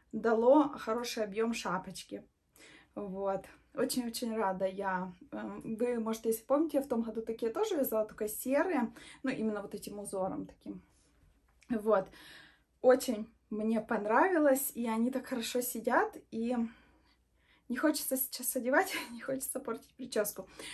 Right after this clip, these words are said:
Я, может, постараюсь отфотографировать и добавить вам, а, фотографии сюда. Вот таких вот пять шапочек у меня связалось.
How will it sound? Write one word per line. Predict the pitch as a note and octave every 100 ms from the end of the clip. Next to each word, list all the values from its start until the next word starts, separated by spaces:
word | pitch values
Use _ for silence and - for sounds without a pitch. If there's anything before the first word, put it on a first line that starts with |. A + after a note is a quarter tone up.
| -
Я, | B3
может, | B3 B3+ -
постараюсь | B3+ C4 A#3+ A#3
отфотографировать | A3+ A3+ A#3+ A3+ A3+ D4 B3 A#3
и |
добавить | A3 A3 A3+ A3
вам, | A#3+ G3+ G3+ - - - -
а, | G#3+
фотографии | G#3 B3 A#3+ A3 F#3+ G3 G3+
сюда. | - F#3+ F3+ - - -
Вот | B3+ C#4
таких | C#4 C#4+ C#4
вот | -
пять | - A3+ A#3+
шапочек | - B3 C4+ D4 A3 -
у |
меня | A3 G#3 A3
связалось. | B3 A#3+ A3+ G#3 - F3 -